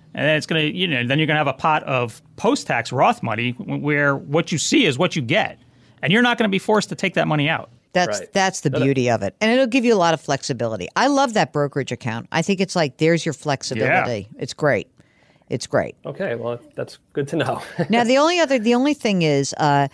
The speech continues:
Speaker 2: the brokerage account, you're in the Betterment account, they do tax loss harvesting.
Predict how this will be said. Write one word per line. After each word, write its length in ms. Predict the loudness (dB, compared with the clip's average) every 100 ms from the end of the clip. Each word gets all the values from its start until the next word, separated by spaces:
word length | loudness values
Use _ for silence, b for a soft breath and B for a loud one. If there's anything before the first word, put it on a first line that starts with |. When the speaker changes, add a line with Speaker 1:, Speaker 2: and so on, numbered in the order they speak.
| B B
Speaker 2:
the 440 | 0 4 6 4 2
brokerage 540 | 2 4 4 0 -4 -6
account, 580 | -4 -2 0 0 -2 -4
you're 300 | -4 0 0 0
in 240 | -2 0
the 80 | -2
Betterment 540 | 0 2 4 2 2 0
account, 440 | -2 -2 -2 0
they 160 | 0 0
do 460 | 0 0 2 2
tax 420 | -2 -2 -4 -2 0
loss 220 | 0 0
harvesting. 720 | -2 -2 -4 -6 -8 -10